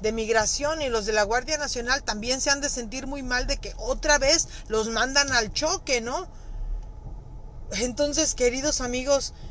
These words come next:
yo de verdad que hago mis mejores votos para que las cosas cambien y para que los gobiernos, pues, desde aquí, antes de que se genere el conflicto, desde aquí los ayuden. Desde aquí les digan, "¿Saben qué?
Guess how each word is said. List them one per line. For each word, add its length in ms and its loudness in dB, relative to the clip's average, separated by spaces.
yo 240 10
de 120 8
verdad 320 4
que 160 0
hago 300 6
mis 220 -2
mejores 540 2
votos 560 2
para 240 2
que 120 -2
las 220 2
cosas 540 0
cambien 520 0
y 140 -6
para 280 6
que 80 2
los 200 0
gobiernos, 960 0
pues, 280 0
desde 360 4
aquí, 520 2
antes 420 2
de 100 -2
que 120 -2
se 160 0
genere 320 0
el 100 -4
conflicto, 640 -2
desde 280 0
aquí 240 -4
los 200 0
ayuden. 760 -2
Desde 280 2
aquí 320 0
les 220 0
digan, 380 0
"¿Saben 280 4
qué? 240 0